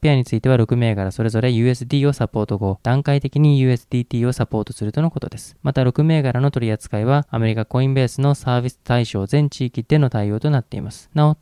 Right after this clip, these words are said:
日本は対象外です。コインベースは新規上場の検討中及び計画中暗号資産リストを公開しており、今回上場する六銘柄は同リストに記載がされていた銘柄となります。また、六銘柄は新規銘柄や市場で取引量が比較的少ない銘柄につける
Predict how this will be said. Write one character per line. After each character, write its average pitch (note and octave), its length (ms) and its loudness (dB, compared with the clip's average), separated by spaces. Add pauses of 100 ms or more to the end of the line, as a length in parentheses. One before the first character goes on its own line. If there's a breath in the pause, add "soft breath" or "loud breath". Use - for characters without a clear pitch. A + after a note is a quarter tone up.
(100)
日 B2+ 80 0
本 B2 180 2
は D#3 100 4
対 G#2+ 200 -2
象 A2 180 -4
外 - 160 -14
で - 140 -18
す。 - 260 -20
コ C3+ 140 0
イ C3 40 4
ン B2+ 40 2
ベ B2 80 4
ー A2+ 40 2
ス - 120 0
は C3 80 2
新 C#3 180 -2
規 C3+ 140 -4
上 C3+ 160 2
場 A2 120 0
の C3+ 120 2
検 A2 300 -4
討 G#2+ 140 0
中 - 160 -4
及 G#2+ 140 2
び C#3 160 -2
計 C3+ 200 0
画 C#3 120 -2
中 C3+ 320 -4
暗 C3 160 0
号 B2+ 140 0
資 - 60 -6
産 B2+ 120 0
リ B2+ 60 -2
ス - 80 -12
ト C#3+ 120 2
を C3+ 60 0
公 G#2 180 -2
開 G2 200 -4
し - 40 -14
て - 60 -4
お F#2+ 60 -2
り、 F#2 160 -8
今 C#3 180 2
回 C3+ 180 0
上 A#2+ 200 2
場 A2 160 0
す - 140 -6
る B2+ 100 2
六 A#2+ 200 0
銘 A2+ 200 0
柄 G2+ 140 -2
は A#2+ 120 2
同 A#2+ 220 0
リ G#2+ 80 -2
ス - 80 -10
ト A#2 60 -4
に C3 120 -2
記 - 100 -10
載 A2 180 -2
が G#2+ 60 -2
さ A2 140 -4
れ - 80 -8
て G#2 140 -6
い G#2 40 -8
た G2 120 -6
銘 G2 200 -4
柄 G2+ 200 -6
と D#3+ 100 0
な D#3 80 4
り G#2 80 0
ま G2 100 -10
す。 - 240 -20
ま C#3 120 0
た、 C3+ 100 2
六 C3 220 2
銘 C#3 160 2
柄 A#2 160 0
は C3+ 100 2
新 - 220 -4
規 D3 180 -2
銘 C3 180 0
柄 G#2 180 0
や B2+ 120 2
市 - 160 -6
場 A2+ 160 4
で G#2+ 100 2
取 A#2 160 -2
引 A#2 180 -6
量 G#2 120 0
が F#2 80 -6
比 - 100 -16
較 C3+ 160 -4
的 B2 160 -6
少 - 140 -10
な C3+ 140 0
い G2+ 80 -4
銘 G2+ 200 -2
柄 G2+ 160 -2
に F#2+ 80 -6
つ - 120 -18
け - 80 -2
る F#2+ 160 -4